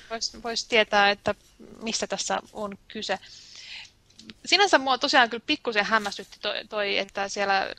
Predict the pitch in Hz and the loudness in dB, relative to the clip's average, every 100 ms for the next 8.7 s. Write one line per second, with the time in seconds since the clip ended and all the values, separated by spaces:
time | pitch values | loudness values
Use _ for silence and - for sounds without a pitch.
0 | - - 226 208 196 196 202 220 208 190 | -14 -2 0 0 -2 -10 -6 -2 2 2
1 | 190 196 196 185 190 220 202 190 185 214 | 0 -6 -4 -4 -4 -4 -4 -4 -8 -10
2 | 208 208 - _ _ _ _ 226 208 226 | -16 -16 -20 _ _ _ _ -8 -6 -8
3 | 220 - 254 233 277 254 208 196 202 - | -12 -12 -12 -8 -8 -6 -6 -6 -6 -4
4 | 208 - - 202 196 202 196 190 - - | -4 -4 -8 -6 -8 -4 -4 -4 -8 -8
5 | 226 196 185 190 196 196 - - - - | -4 -4 -6 -10 -6 -6 -4 -8 -6 -8
6 | - _ - - - - 269 277 262 226 | -12 _ -20 -20 -4 2 4 6 6 4
7 | 214 - 226 220 226 - 240 226 220 - | -4 0 4 4 4 0 -2 0 0 0
8 | - - - - - - 202 | -2 -4 -2 -4 -4 -6 -12